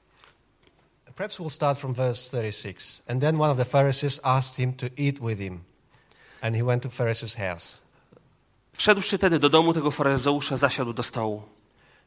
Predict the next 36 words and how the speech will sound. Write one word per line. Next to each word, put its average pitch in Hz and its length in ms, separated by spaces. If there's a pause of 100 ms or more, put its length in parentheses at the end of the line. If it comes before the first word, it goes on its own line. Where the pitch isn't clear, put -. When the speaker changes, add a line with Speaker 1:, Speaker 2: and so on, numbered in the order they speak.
(140)
Speaker 1:
And 117 340
he 131 60
went 147 160
into 135 180
the - 140
Pharisee's 123 300
house 123 340
and 110 120
sat 120 240
down 110 260
to 107 100
eat. - 400 (180)
Speaker 2:
A 151 80
oto 165 160
pewna 185 240
kobieta 170 420
z 156 80
tego 143 200
miasta, 143 320
grzesznica, 143 520
dowiedziawszy 160 580
się, 175 220 (260)
iż 156 160
zasiada 175 400
przy 170 180
stole 175 260
w 147 60
domu 165 160
faryzeusza, 156 720 (1600)
Speaker 1:
And 139 140
behold, 165 320
a 143 60
woman 170 300
of 139 100
the 131 100
city 147 360